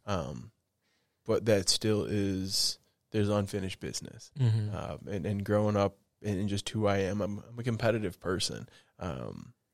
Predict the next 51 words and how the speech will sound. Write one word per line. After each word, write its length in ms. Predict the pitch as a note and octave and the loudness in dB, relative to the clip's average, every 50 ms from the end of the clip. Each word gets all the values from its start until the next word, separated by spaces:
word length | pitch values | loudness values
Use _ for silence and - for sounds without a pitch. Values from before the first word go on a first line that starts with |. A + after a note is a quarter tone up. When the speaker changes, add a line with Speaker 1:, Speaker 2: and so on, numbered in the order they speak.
| _ - | _ -4
Speaker 1:
and 380 | A2 G#2 G2 F#2+ F#2 F2 F2+ F#2+ - _ _ - | -2 0 0 0 -2 -4 -6 -10 -14 _ _ 4
good, 200 | A#2+ A#2+ A#2 A#2+ | 4 4 6 8
bad, 240 | A#2+ G2+ G2+ A#2 | 8 10 10 10
and 160 | - G2+ B2 B2 | 8 6 6 6
different, 460 | C3 C3 - - - G#2+ G#2 G#2 - - - | 4 4 4 2 2 2 2 2 -2 -8 -6
Speaker 2:
Mm-hmm. 180 | C3+ A#2 A2 A2+ | -2 -2 0 4
Speaker 1:
um, 260 | G#2+ G2+ G2+ G#2 G#2+ | 4 4 4 4 2
there's 160 | G#2+ G#2 G#2 | 2 2 2
still 300 | - - A2+ A2 G#2+ G#2 | 2 2 4 2 2 2
unfinished 440 | G#2 G2 - - G2+ F#2+ G2 - - | 0 -2 -4 -4 -4 -4 -4 -6 -4
business 380 | - A2 A2 A#2 G2+ G2 G2+ - | -2 -2 -2 -2 -4 -4 -6 -6
here 180 | - G#2 G2 | -6 -4 -4
with 120 | F#2+ G2+ G#2 | -4 -4 -6
this 200 | - G2+ G2+ - | -4 -4 -4 -4
degree. 460 | - G#2+ G#2 G#2 G2+ G#2 G2+ F#2+ F#2 | -4 -6 -4 0 0 0 2 0 -2
And, 160 | F#2+ F#2+ F#2 | -4 -4 -6
uh, 220 | F2+ F2 E2+ - - - - - - _ _ - | -4 -4 -2 -4 -4 -8 -12 -20 -20 _ _ -2
I'll 80 | G2 | 2
be 80 | G2 G#2+ | 2 4
back 280 | G#2+ A2+ G2+ F#2+ A2 A2+ | 6 8 6 6 6 2
on 120 | G#2 G#2 | 0 0
this 120 | G2 F2+ - | 0 -2 -4
podcast 600 | - - G2 G2 G2 G#2 - F2+ F2+ F2 - - | -2 0 0 0 0 0 0 -2 -2 -2 -2 -4
when 100 | G#2 F2+ | -4 -6
it's 160 | D2+ - - | -6 -8 -10
done. 200 | _ G#2+ F#2+ E2+ E2 | _ -4 -4 -2 -4
I 60 | F2+ | -4
can 140 | - F2 G2 | -6 -6 -2
promise 340 | - A2+ - G#2+ G#2+ - - | 0 2 2 4 4 4 4
you 60 | - | 4
Speaker 2:
Okay. 60 | - F#2+ | 4 4
Speaker 1:
that. 260 | G2 G2+ G2+ F#2 - | 2 2 2 0 0
Speaker 2:
All 80 | - C3+ | 2 4
right. 380 | E3 G#3+ B3 B3 B3+ C#4+ C4+ B3 - - - - - - - - _ | 4 4 4 2 0 -2 -4 -10 -14 -18 -20 -20 -20 -20 -20 -20 _
No, 180 | - D3 D3 C#3+ | 0 4 6 6
that'll 240 | C#3 C#3+ D#3+ F#3+ F#3 | 8 8 6 6 6
be 140 | D3+ C#3+ - | 4 4 4
awesome 400 | A2 B2+ D#3 D#3+ - C#3 C3+ A#2+ | 4 4 4 4 2 2 2 2
to 80 | A#2 | 2
see. 400 | B2 - - B2 A#2+ A2 G#2+ A#2+ - - - _ _ _ _ | 0 -2 -2 -2 -2 -2 -2 -4 -8 -12 -20 _ _ _ _
Speaker 1:
Uh, 40 | A2+ G#2+ G2+ - A#2+ A#2 A2 A2 A2+ | -2 0 4 6 6 6 6 4 4
Speaker 2:
Um, 220 | A2 G#2+ A2 A#2+ - _ _ _ _ - | 2 0 -2 -4 -8 _ _ _ _ 6
go 80 | - | 8
Speaker 1:
yeah, 60 | A#2+ A2+ | 8 8
Speaker 2:
ahead. 140 | A2 A2+ - - | 8 6 0 6
Speaker 1:
yeah, 160 | C#3+ C#3+ C3+ A#2+ | 10 10 10 12
no, 120 | B2 B2 | 12 12
I 80 | B2 B2 | 12 12
was 140 | A#2+ A#2 | 10 10
saying 220 | B2 B2 A#2+ A#2 A2+ | 10 8 8 10 10
that's, 280 | A2+ A#2 A2+ - - | 10 8 8 6 0